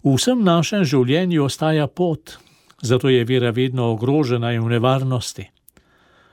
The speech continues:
To je tudi zdravilno, saj se na ta način izmakne tveganju, da bi se spremenila v ideologijo, s katero je mogoče ravnati po svoje.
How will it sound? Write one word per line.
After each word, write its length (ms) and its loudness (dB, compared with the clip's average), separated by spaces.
To 120 -4
je 100 0
tudi 240 0
zdravilno, 800 0
saj 220 0
se 160 -2
na 140 0
ta 200 -2
način 380 0
izmakne 760 0
tveganju, 600 0
da 120 0
bi 120 -2
se 140 -2
spremenila 720 0
v 80 -2
ideologijo, 920 0
s 100 -12
katero 380 0
je 140 2
mogoče 520 0
ravnati 480 -2
po 140 -4
svoje. 540 -4